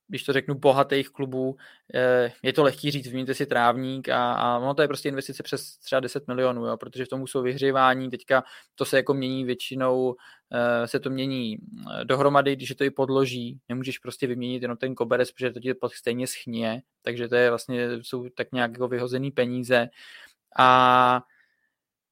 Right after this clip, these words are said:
tohle to chce prostě dlouhodobě na tom pracovat.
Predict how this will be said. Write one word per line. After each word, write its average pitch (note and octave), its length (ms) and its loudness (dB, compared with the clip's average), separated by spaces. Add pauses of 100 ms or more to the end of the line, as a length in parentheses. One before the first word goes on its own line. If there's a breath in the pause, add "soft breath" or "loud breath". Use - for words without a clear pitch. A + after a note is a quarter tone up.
(320)
tohle D3+ 180 6
to D#3+ 100 6
chce E3 140 2
prostě D3 280 2 (220)
dlouhodobě C#3 500 6
na C3 80 2
tom C3 160 -2
pracovat. A#2 500 2